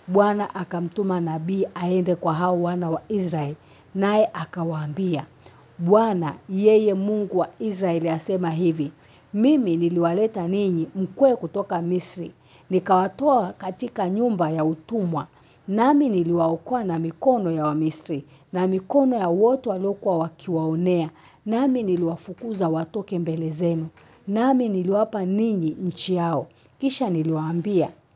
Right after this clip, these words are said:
'Mimi ndimi Bwana Mungu wenu. Msiiche miungu ya Waamori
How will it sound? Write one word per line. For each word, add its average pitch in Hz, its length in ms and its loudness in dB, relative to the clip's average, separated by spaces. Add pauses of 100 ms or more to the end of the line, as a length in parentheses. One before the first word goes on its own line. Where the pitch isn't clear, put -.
'Mimi 220 440 2
ndimi 175 460 -2
Bwana 185 420 0
Mungu 165 400 -2
wenu. 175 400 2 (500)
Msiiche 240 760 2
miungu 196 520 0
ya 165 160 2
Waamori 165 680 2